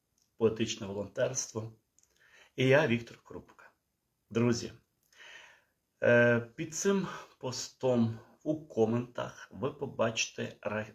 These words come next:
на рахунки, на які можна перераховувати гроші і наблизити нашу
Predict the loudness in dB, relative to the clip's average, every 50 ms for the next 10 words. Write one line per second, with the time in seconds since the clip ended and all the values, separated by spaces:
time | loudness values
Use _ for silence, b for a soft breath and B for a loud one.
0 | -4 0 2 2 4 4 2 0 0 -2 -6 -6 -6 -6 -6 -10 -14 -16 -16 -18
1 | _ B B B B B B B B 2 2 2 2 0 -4 -6 -2 0 2 4
2 | 4 4 2 0 -2 -2 -2 -4 -6 -10 -16 _ _ 0 2 4 4 4 2 0
3 | -2 -2 0 0 2 2 0 -2 -2 -4 -6 -6 -6 -8 -12 -10 -6 -2 0 0
4 | 0 0 -2 -2 -4 -4 -6 -10 -12 _ _ _ b b b b b b b b
5 | b b b b b b b b b b b b b b 2 4 6 6 6 6
6 | 4 2 0 -2 -6 -8 B B B B _ -4 -2 -2 0 2 2 2 2 2
7 | 0 -6 -6 -8 -10 -10 -10 -12 _ _ _ -8 -4 -2 -2 0 0 -2 -2 -2
8 | -6